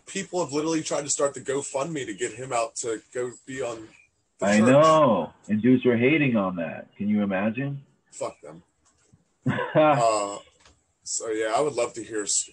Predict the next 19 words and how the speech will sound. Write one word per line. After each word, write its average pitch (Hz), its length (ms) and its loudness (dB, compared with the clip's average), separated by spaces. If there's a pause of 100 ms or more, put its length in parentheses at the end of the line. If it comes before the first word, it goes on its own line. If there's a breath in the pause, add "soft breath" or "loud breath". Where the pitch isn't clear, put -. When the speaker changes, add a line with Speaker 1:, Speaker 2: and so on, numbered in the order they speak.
Speaker 1:
I 123 60 -2
mean, 135 160 -6
I've 180 220 2
hung 127 200 -4
out 117 220 0
with 98 100 -10
Scott. 101 400 -2
I've, 113 180 -2 (260)
I've 104 200 -8
spent - 300 -10
time - 140 -2
Speaker 2:
Yeah, 127 60 6
Speaker 1:
with 110 80 2
Speaker 2:
that's 98 120 0
Speaker 1:
him 101 80 -6
Speaker 2:
right. 107 160 -2
Speaker 1:
before. 101 300 -6
Speaker 2:
That's - 160 -20
right. 90 260 -12